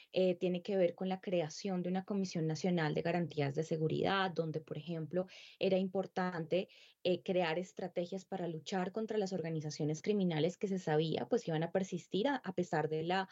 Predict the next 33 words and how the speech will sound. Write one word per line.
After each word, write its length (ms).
eh, 680
de 100
la 80
reincorporación, 800
pues, 140
de 80
las 180
farc. 340
Pero 160
también, 460
eh, 220
tengo 220
que 100
incluir 380
acá, 380
eh, 260
que 200
el 120
acuerdo 400
de 100
paz 380
incluyó 560
todo 160
un 100
sistema 480
integral 540
de 160
verdad, 380
justicia, 420
reparación 640
y 80
no 120
repetición, 720